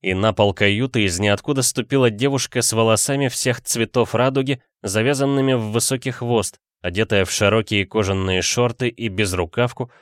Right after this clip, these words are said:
усеянные заклепками из белого металла, в котором знающий человек сразу узнал бы легендарный мифрил. За ее спиной висела гитара странной изломанной фигуры.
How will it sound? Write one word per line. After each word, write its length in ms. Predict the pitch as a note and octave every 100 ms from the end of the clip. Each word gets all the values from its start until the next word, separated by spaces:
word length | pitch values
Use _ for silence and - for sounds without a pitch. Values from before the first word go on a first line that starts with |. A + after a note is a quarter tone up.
| _ _
усеянные 680 | - - D#3 D3+ C#3 C3 A#2
заклепками 760 | G2+ G#2 G#2+ C#3 - C3 C3
из 120 | A#2+ G2
белого 320 | B2+ C3 B2
металла, 540 | B2 A#2+ A#2 G#2+ G2
в 80 | -
котором 400 | F2+ E2+ F2+ F2+
знающий 480 | E2+ G2 F2+ - F2
человек 520 | - F2+ F2 G#2 G#2+
сразу 400 | - G2+ G#2 F#2
узнал 420 | F2 D#2+ F#2 G#2+
бы 140 | F#2+ F2+
легендарный 680 | F2 F2 E2+ F#2 F2 F#2
мифрил. 560 | F2+ F#2 - E2+ - _ _ _ _ _ _ _ _ _
За 180 | - E2+
ее 220 | A2+ C3
спиной 340 | B2+ C3+ C#3 D3+
висела 380 | C3+ - D3 C3
гитара 460 | B2 - D3 C#3+
странной 640 | - - C3 C#3+ C3+ C3 -
изломанной 640 | B2 G2+ A#2+ A#2+ A#2 A#2
фигуры. 500 | A2 A#2 G#2 F#2+ -